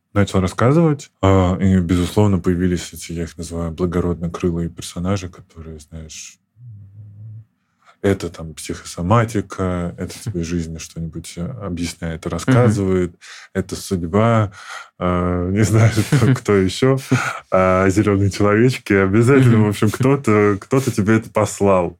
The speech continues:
Speaker 1: Ну, и, естественно, все как бы начинают рассказывать, что ты должен делать, или как ты должен делать, или как ты дальше должен жить. Я, наверное, здесь хочу спросить, часто ли случается, или часто ли людям приходит в голову ощущение, что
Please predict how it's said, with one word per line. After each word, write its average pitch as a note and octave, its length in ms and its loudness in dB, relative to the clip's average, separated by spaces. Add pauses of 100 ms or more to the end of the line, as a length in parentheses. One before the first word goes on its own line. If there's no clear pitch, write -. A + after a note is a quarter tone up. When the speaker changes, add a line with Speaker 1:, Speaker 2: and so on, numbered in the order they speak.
Speaker 1:
Ну, C#3 160 6
и, A#2 80 4
естественно, A2+ 400 0
все G#2+ 140 -2
как F#2 200 -2
бы F#2+ 80 -2
начинают F#2+ 380 0
рассказывать, F#2+ 380 0
что F#2+ 120 -4
ты F#2 120 -8
должен G#2+ 260 2
делать, F2+ 280 0
или F2+ 120 -2
как F#2+ 240 -2
ты - 100 -6
должен F2 280 -4
делать, F2 340 -6
или E2+ 120 -18
как - 140 -12
ты - 120 -2
дальше F#2 320 -4
должен F2+ 380 -2
жить. E3 240 2
Я, G2+ 380 2
наверное, B2 340 4
здесь G#2+ 180 0
хочу G#2+ 240 0
спросить, - 1000 -2 (560)
часто B2+ 340 0
ли G#2+ 100 2
случается, F#2+ 1120 0
или F#2 260 -2
часто G2 360 -2
ли F#2 320 0
людям F2+ 300 -4
приходит F2+ 340 -4
в E2+ 60 -14
голову F2 500 -4
ощущение, F2 600 -6
что E2+ 580 -10